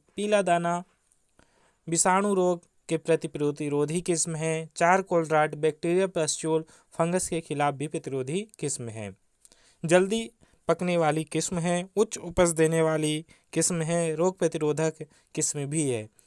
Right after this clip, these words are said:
मध्यम लंबाई होती है इसके, दाने बोल्ड होते हैं, रुएदार फलियां होती हैं इसमें।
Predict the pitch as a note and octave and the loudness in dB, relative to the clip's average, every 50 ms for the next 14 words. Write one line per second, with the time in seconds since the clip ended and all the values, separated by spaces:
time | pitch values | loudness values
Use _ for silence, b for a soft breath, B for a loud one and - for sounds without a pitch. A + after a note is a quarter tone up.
0 | - - C3+ D#3 E3 D#3+ E3+ F3 F3+ F3 E3+ D#3+ D3+ C#3+ C#3+ D#3 E3+ F3 E3+ E3+ | -14 -6 -2 -2 -2 -2 -2 -4 -2 0 0 0 0 0 0 2 2 0 -2 -2
1 | E3+ - F3+ E3+ E3 D#3+ - - E3 E3 E3+ E3+ b b b b b D3 C#3 D#3+ | -2 -2 -2 -2 -2 -2 -2 -4 -4 -4 -4 -4 b b b b b 0 4 4
2 | F3 F#3+ G3+ G3 E3+ D3 D#3 F3+ G3+ G3+ F3+ F3 D#3+ C#3 - D#3 D#3+ D#3 D#3 D#3 | 4 4 4 0 -2 0 2 2 2 2 0 -2 -4 -4 -4 -2 -2 0 0 0
3 | D#3 D#3+ D#3+ D#3+ E3 _ _ _ _ _ _ _ _ _ _ _ _ _ _ _ | -2 -2 -4 -6 -8 _ _ _ _ _ _ _ _ _ _ _ _ _ _ _
4 | _ _ _ _ - b b b b b b b b b b b b _ - E3 | _ _ _ _ -20 b b b b b b b b b b b b _ -4 2
5 | F3+ F#3+ F#3+ G3 E3+ E3 D3+ D#3 D#3+ D#3+ _ - - F#3 F3 F3+ F3 F3 E3 D3+ | 6 6 6 8 8 6 6 6 4 2 _ -6 -4 -2 0 2 2 2 2 2
6 | C3+ A#2+ - C3 A#2+ A#2+ A2+ G#2+ - - A#2 G#2+ | 0 -4 -4 -6 -6 -6 -6 -6 -8 -8 -10 -14